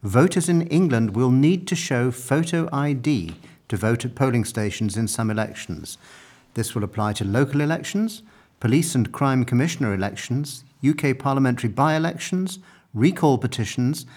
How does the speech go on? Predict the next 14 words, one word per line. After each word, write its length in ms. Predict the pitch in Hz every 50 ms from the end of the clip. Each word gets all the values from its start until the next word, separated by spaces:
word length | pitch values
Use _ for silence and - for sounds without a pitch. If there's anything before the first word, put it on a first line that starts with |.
| - - - _ -
and 160 | 156 143 143 143
from 120 | 143 139
October 400 | 135 127 - - 175 196 214 -
twenty 300 | - - - 113 92 87
twenty-three, 600 | - - 104 95 92 87 - - - 107 107 110
it 220 | - - 107 - -
will 220 | 110 104 - - -
also 420 | 127 135 160 160 165 - - 170 160
apply 320 | 151 - - 117 113 120
to 100 | 117 127
U 220 | 113 101 107 120
K 240 | 143 - 143 139 139
general 460 | 131 120 120 143 175 185 165 127 104
elections. 720 | 95 92 90 87 - - - - 101 87 - - - -